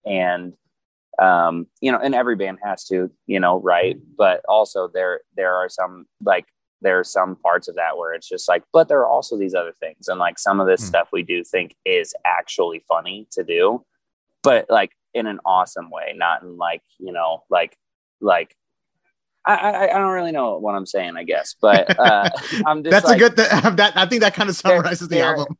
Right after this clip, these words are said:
Speaker 2: <laughs>
Speaker 1: there has to be a level of play to what you do, um, to, like, truly make something that you think is enjoyable.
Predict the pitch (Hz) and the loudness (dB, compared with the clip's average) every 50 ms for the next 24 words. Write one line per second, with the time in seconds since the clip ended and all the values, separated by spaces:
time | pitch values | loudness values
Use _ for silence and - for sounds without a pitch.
0 | _ - 180 - _ _ - - _ _ _ - 160 160 165 151 - 143 143 160 | _ -20 -20 -20 _ _ -18 -18 _ _ _ -2 0 0 0 -2 -2 -2 -2 -2
1 | 160 - - 175 127 - 120 120 139 139 110 - 110 104 101 98 101 104 104 104 | -4 -6 -12 -14 -14 -12 -10 -8 -6 -4 -2 -2 -2 0 0 0 0 0 0 -2
2 | 98 69 95 90 _ _ _ - 98 95 95 104 104 92 85 - - 101 90 87 | -4 -4 -6 -10 _ _ _ -4 -2 0 0 0 -2 -4 -6 -8 -8 -6 -2 -2
3 | 90 87 - - 90 90 85 _ - 98 104 98 87 82 76 76 - _ _ _ | -2 -2 -2 -6 -12 -14 -14 _ -4 -2 0 0 0 -2 -6 -12 -16 _ _ _
4 | _ _ _ _ _ _ - 104 98 95 92 87 87 85 87 87 85 - - _ | _ _ _ _ _ _ 2 4 4 4 4 2 0 -2 -4 -8 -12 -16 -18 _
5 | _ - 123 110 104 98 92 87 - - - 110 107 104 104 98 92 92 90 - | _ -2 0 2 2 2 2 0 -4 -8 -6 -4 -4 -4 -6 -8 -10 -12 -12 -10
6 | - - 92 95 92 - 104 101 101 92 85 95 90 85 - 82 90 90 90 - | -8 -6 -6 -6 -6 -8 -8 -8 -8 -4 0 0 0 0 0 -4 -8 -8 -8 -6
7 | - 101 95 90 90 90 90 87 87 87 - 87 85 90 98 107 - - 135 135 | -6 -8 -4 -4 -4 -4 -4 -6 -6 -2 0 2 4 4 4 4 4 2 2 0
8 | - - | 0 -4